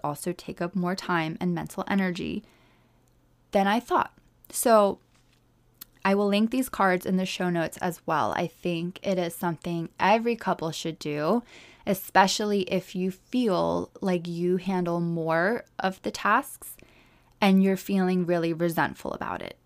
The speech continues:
Because when you're going through these cards and they can physically with their eyes see, "Oh, wow, my wife does all of this." And maybe you're also a working mom and it's like,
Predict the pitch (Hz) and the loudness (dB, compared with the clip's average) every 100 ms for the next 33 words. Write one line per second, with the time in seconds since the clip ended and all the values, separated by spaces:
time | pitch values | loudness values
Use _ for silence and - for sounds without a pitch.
0 | _ _ _ _ _ _ - 196 180 185 | _ _ _ _ _ _ -4 -4 -2 0
1 | 175 170 185 175 175 220 190 185 202 - | 0 -2 -2 0 0 0 2 2 0 -2
2 | 202 185 - - 160 160 185 - - - | -2 -2 -4 -2 -2 0 -4 -6 -12 -2
3 | 185 180 180 180 208 - 196 170 185 185 | 0 2 0 0 -4 -2 -4 0 -2 -2
4 | 214 208 185 - 175 170 156 - - 165 | -2 0 -2 -2 0 0 -2 -6 -8 -6
5 | 160 202 - 185 165 170 151 - - 175 | -4 -6 -4 -2 0 2 0 -2 -2 0
6 | 180 170 175 165 156 - _ _ - 180 | 0 0 -2 -6 -10 -14 _ _ 2 4
7 | 165 190 202 226 240 285 - - _ _ | 6 4 2 2 2 2 -4 -16 _ _
8 | _ _ _ _ _ _ _ _ - 202 | _ _ _ _ _ _ _ _ 0 2
9 | 196 185 185 190 185 175 180 185 190 175 | 4 2 2 2 2 0 -2 -4 -4 -4
10 | 170 170 - 208 208 208 214 233 254 - | -2 -4 -4 -2 0 0 0 0 -2 -2
11 | 202 185 180 - _ _ _ 214 190 214 | -2 0 -2 -8 _ _ _ -8 -6 -2
12 | 190 185 | -2 -4